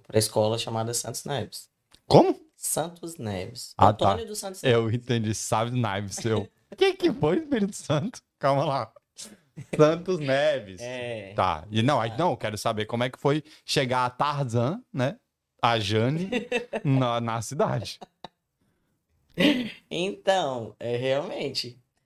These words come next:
Speaker 1: De, é, lá era assim, né? Assim, muito grande. Não.
Speaker 2: Caralho, a Brenda
Speaker 1: Era
Speaker 2: bateu
Speaker 1: muito
Speaker 2: muito
Speaker 1: grande a
Speaker 2: nas
Speaker 1: escola.
Speaker 2: crianças. Foi muito sério.
Speaker 1: <laughs>
Speaker 2: Caralho!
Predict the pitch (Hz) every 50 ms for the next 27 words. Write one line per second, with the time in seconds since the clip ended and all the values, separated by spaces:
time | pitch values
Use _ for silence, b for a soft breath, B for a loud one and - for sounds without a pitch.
0 | _ _ _ _ _ _ _ - 107 120 113 123 143 - 127 131 131 131 127 123
1 | 123 123 117 113 113 110 110 120 127 127 139 147 165 - - 139 123 117 113 113
2 | 113 113 - - - 110 101 - - 107 110 - - 110 110 117 123 135 160 170
3 | 165 - 117 107 113 110 107 98 110 151 185 156 110 - - - 147 139 151 165
4 | 170 160 156 160 151 135 151 160 160 - 160 139 160 160 165 269 277 175 180 196
5 | 185 170 165 170 196 190 - - 175 175 156 - 190 165 160 151 135 143 139 127
6 | 120 - - 113 110 110 127 127 127 127 127 120 _ - 117 107 104 - - -
7 | 190 170 165 156 151 175 190 196 196 185 185 190 185 190 190 185 175 170 165 151
8 | -